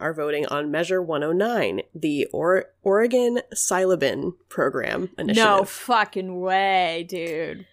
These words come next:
Speaker 2: Really?
Speaker 1: Yep. So for those of you who don't know, psilocybin, I'm sorry, I can't pronounce it, um, is a hallucinogenic alkaloid found in mushrooms. Um,
Speaker 2: That's incredible.
Speaker 1: <laughs> So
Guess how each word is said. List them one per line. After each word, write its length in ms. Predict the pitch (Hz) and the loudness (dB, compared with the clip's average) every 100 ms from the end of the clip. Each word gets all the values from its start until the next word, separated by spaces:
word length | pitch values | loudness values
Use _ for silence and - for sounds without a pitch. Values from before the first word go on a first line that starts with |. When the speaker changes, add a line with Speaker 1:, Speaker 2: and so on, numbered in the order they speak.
| 214 | -10
Speaker 2:
Really? 920 | 202 233 262 285 311 330 349 370 _ _ - | 0 4 6 6 2 2 0 -2 _ _ -6
Speaker 1:
Yep. 460 | 147 147 147 - _ _ | 0 0 0 -4 _ _
So 200 | - 185 | -2 0
for 160 | 170 175 | 2 0
those 200 | 165 165 | 0 -4
of 60 | |
you 120 | 165 170 | -4 -4
who 100 | 151 | -4
don't 200 | 151 143 | -4 -2
know, 420 | 185 190 190 190 - | 0 2 2 0 -8
psilocybin, 920 | - - 165 170 170 170 156 147 135 147 | -6 -2 0 0 0 0 0 0 -2 -2
I'm 120 | 160 | -6
sorry, 400 | - 101 82 147 - | -4 -2 -2 -4 -6
I 80 | |
can't 220 | 160 151 143 | -4 -4 -2
pronounce 300 | 135 139 - | -4 -4 -6
it, 160 | - _ - - - | -8 _ -20 -20 -4
um, 360 | 170 160 151 147 - | 0 2 0 -4 -2
is 200 | 170 160 | -2 -2
a 400 | 147 143 143 - _ - | -2 -2 -4 -6 _ -20
hallucinogenic 800 | - 185 190 208 196 180 160 151 - | -2 4 4 4 4 4 -2 -4 -4
alkaloid 480 | 160 160 147 135 - | -4 -2 -4 -6 -8
found 240 | - 147 | -8 -6
in 200 | 143 156 220 | -6 -8 -8
mushrooms. 520 | 240 165 131 - - _ _ _ - - - | -6 -6 -6 -8 -12 _ _ _ -20 -20 -6
Um, 640 | 175 151 147 131 120 151 - | -2 0 -2 -4 -6 -10 -6
Speaker 2:
That's 220 | 180 165 - | -2 -2 -4
incredible. 680 | 151 247 - - - 196 - | -4 -2 0 0 -2 -6 -12
Speaker 1:
<laughs> 40 | - - - - - | -20 -20 -20 -20 -10
So 600 | - - 180 170 165 165 | -4 0 2 2 0 -4